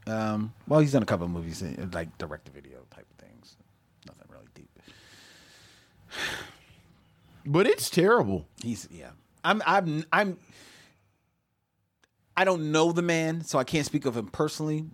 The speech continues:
Speaker 1: but his career, I'm not a fan of his career.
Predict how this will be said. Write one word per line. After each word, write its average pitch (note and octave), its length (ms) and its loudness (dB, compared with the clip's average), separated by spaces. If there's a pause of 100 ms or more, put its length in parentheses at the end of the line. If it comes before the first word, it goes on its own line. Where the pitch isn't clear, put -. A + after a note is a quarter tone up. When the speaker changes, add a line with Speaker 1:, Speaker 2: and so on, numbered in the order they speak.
Speaker 1:
but B2+ 180 4
his B2+ 180 -6
career, D3+ 600 4
I'm A#2 160 2
not G2+ 180 -2
a - 20 -8
fan E2 260 -6
of C#2+ 100 -12
his - 100 -16
career. C#2 240 -12